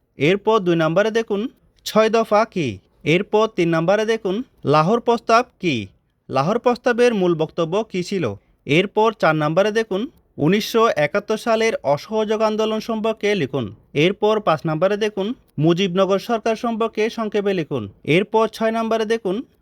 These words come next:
আগরতলা ষড়যন্ত্র মামলার বিষয়বস্তু বর্ণনা করুন। এরপর সাত নম্বরে দেখুন, বঙ্গভঙ্গ কী? উনিশশো পাঁচ সালের বঙ্গভঙ্গের কারণসমূহ সংক্ষেপে আলোচনা করুন।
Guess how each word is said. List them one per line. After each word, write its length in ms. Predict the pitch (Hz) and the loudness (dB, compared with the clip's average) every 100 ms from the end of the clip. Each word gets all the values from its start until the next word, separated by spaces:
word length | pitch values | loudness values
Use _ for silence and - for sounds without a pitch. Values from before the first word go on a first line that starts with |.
| _ - | _ -2
আগরতলা 560 | 143 165 165 180 180 | 2 2 2 2 2
ষড়যন্ত্র 560 | 175 220 214 220 220 220 | 2 0 -2 -2 -2 -2
মামলার 400 | 214 220 220 190 196 | -2 -2 2 2 2
বিষয়বস্তু 540 | 165 208 196 208 - 226 | -4 -4 -4 -4 -4 -4
বর্ণনা 360 | 185 156 147 | -2 -2 -4
করুন। 280 | 143 135 123 101 - _ - | -4 -4 -6 -10 -16 _ -2
এরপর 380 | 156 196 214 214 | 0 0 0 -2
সাত 200 | - 220 | -2 -4
নম্বরে 280 | 226 220 226 | -2 -2 -2
দেখুন, 300 | 226 233 196 196 269 - 120 | -2 -2 -2 -4 -6 -6 0
বঙ্গভঙ্গ 600 | 151 175 180 180 220 233 220 240 | 2 4 2 2 0 2 0 0
কী? 140 | 180 135 92 _ _ | -2 -4 -6 _ _
উনিশশো 400 | 143 170 214 - 247 | 0 0 0 0 -2
পাঁচ 260 | 247 180 170 | 0 -2 -2
সালের 380 | 233 240 220 226 | -2 0 0 2
বঙ্গভঙ্গের 680 | 175 165 170 175 214 226 | 0 2 0 0 -2 -2
কারণসমূহ 600 | 226 165 165 165 220 220 220 220 | -2 -2 -2 -4 -4 -4 -2 -4
সংক্ষেপে 480 | - 208 202 202 202 | -4 -4 -2 -2 0
আলোচনা 340 | 170 151 143 | 0 0 -6
করুন। 260 | 131 120 | -6 -6